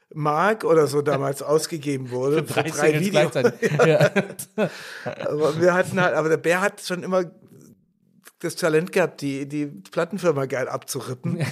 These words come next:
Speaker 2: <laughs>
Speaker 1: Wir hatten ja auch nur so eine ganz kleine Verren-, fünfundzwanzig Prozent Verrechenbarkeit, also
Speaker 2: Ja.
Speaker 1: sprich, nur fünfundzwanzig Prozent das, dessen, was die Videos gekostet haben, würden mit dem, was wir verkauft, verrechnen.
Speaker 2: Verrechnet.
Speaker 1: Und also so, dass sozusagen fünfhunderttausend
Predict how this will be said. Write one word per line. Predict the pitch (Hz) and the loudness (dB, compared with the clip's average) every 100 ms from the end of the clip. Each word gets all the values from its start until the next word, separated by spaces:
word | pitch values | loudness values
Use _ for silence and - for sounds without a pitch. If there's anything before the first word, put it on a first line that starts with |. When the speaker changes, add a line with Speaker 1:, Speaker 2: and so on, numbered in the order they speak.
| - - | -2 -2
Speaker 2:
<laughs> | - - - | -4 -10 -4
Speaker 1:
Wir | 135 | 0
hatten | 156 180 | 0 2
ja | 170 | 2
auch | 151 | 2
nur | 165 156 | 0 -4
so | |
eine | 160 143 | -4 -4
ganz | 147 175 240 - | -2 -2 -2 -6
kleine | 180 156 185 202 | -2 0 2 0
Verren-, | 165 147 160 135 | -2 -4 -6 -8
fünfundzwanzig | 143 139 139 190 190 190 156 147 156 | -12 -12 -8 -4 -4 -4 -8 -8 -10
Prozent | 151 147 156 170 | -10 -6 -6 -6
Verrechenbarkeit, | - 123 170 185 220 147 127 - 113 131 147 | -6 -4 -4 -2 -2 -2 -4 -6 -6 -4 -4
also | - 117 131 | -4 -2 -2
Speaker 2:
Ja. | 135 _ - _ | -6 _ -20 _
Speaker 1:
sprich, | - - 165 185 - - - - _ | -20 -4 -2 -2 -6 -20 -20 -20 _
nur | 147 170 | -4 -2
fünfundzwanzig | 190 196 190 165 160 | 0 0 2 0 0
Prozent | 147 143 165 170 170 - | -4 -2 0 0 -2 0
das, | 156 160 - - - - | 2 2 -2 -6 -4 2
dessen, | 156 - 180 | 2 2 0
was | 147 139 - | 2 0 -2
die | 147 131 | -8 -6
Videos | 170 151 - | -2 -2 -2
gekostet | - 175 185 196 180 | -2 0 0 -2 0
haben, | 160 147 | 2 4
würden | 160 143 | 2 2
mit | 135 | 0
dem, | 156 160 | 0 0
was | 143 | -2
wir | 135 | -4
verkauft, | 131 - 151 165 170 - - | -8 -4 2 2 2 -10 -6
verrechnen. | - 143 160 117 | -2 2 2 2
Speaker 2:
Verrechnet. | 139 110 - | -2 -4 -4
Speaker 1:
Und | 131 135 127 127 | 0 2 0 -4
also | 131 123 | -6 -6
so, | 120 147 | -2 0
dass | 147 143 - - | 0 -2 -10 -16
sozusagen | 139 - - 131 135 139 147 101 | -18 -18 -14 -4 -2 -2 -4 -10
fünfhunderttausend | - 151 165 - 175 165 147 147 147 170 170 170 - | -14 -12 -12 -8 -2 -2 -2 0 2 2 -2 -8 -12